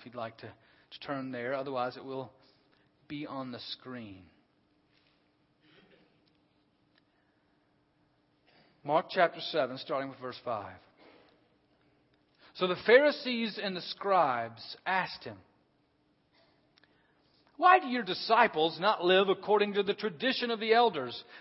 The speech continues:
but eat with defiled hands?" He said to them, "Isaiah prophesied rightly about you hypocrites, as it is written,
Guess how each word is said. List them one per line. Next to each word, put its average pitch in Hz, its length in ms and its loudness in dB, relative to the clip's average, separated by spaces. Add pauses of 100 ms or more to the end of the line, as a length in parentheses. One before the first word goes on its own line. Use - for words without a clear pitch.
but 185 180 -2
eat 285 260 0
with 196 300 0
defiled 214 640 2
hands?" 147 640 -6 (1160)
He 160 100 -14
said 131 300 -4
to 120 60 -10
them, 104 280 -10 (720)
"Isaiah 240 460 2
prophesied 247 580 -2
rightly 185 400 0
about 139 300 0
you 139 160 -8
hypocrites, 143 640 -8 (380)
as 151 240 2
it 147 100 -8
is 139 140 -10
written, 156 300 -8